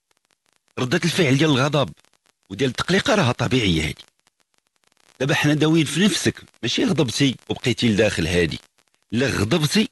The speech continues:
ولداخل وليتي مكروز. علاش هذا رد الفعل د ولدك اللي هو باقي صغير كيتعلم،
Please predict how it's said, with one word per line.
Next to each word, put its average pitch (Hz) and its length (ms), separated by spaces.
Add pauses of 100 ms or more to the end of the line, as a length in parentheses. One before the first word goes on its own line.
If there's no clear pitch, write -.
(180)
ولداخل 135 520
وليتي 151 500
مكروز. 160 600 (1400)
علاش 165 520
هذا 160 240
رد 117 200
الفعل 101 360
د 110 40
ولدك 156 360
اللي 117 120
هو 98 120
باقي 110 220
صغير 92 200
كيتعلم، 127 540